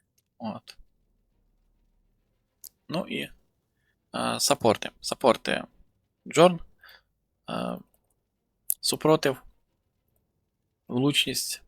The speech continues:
Ось такі таланти. Тут на залив. Оцей не такий важливий. Дуже важливий, звісно ж, е, талант на продовження штрафу атаки. Годинник, сет заливу. Е, Наро. Падає Флора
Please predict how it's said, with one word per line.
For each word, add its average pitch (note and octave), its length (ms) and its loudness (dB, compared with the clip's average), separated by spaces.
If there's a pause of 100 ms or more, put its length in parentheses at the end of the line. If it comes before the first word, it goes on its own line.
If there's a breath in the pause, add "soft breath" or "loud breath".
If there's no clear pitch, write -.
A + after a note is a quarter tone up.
(460)
Ось A#2+ 120 -10
такі - 200 -4
таланти. C3+ 520 2 (240)
Тут - 220 -8
на G2+ 100 2
залив. B2+ 380 6 (920)
Оцей - 320 -4
не A#2 120 -10
такий - 240 -4
важливий. A2+ 440 -2
Дуже A#2 220 0
важливий, A2 440 2
звісно - 300 -10
ж, - 160 -8
е, - 120 -10 (960)
талант G#2 400 4
на G2 200 -4 (500)
продовження G#2+ 600 0 (300)
штрафу - 380 2
атаки. - 380 2 (1300)
Годинник, A#2 400 0
сет A2+ 160 2
заливу. G#2 380 -2 (1040 soft breath)
Е, G#2 180 0
Наро. A2 400 8 (2000)
Падає C3+ 360 10
Флора F3+ 480 6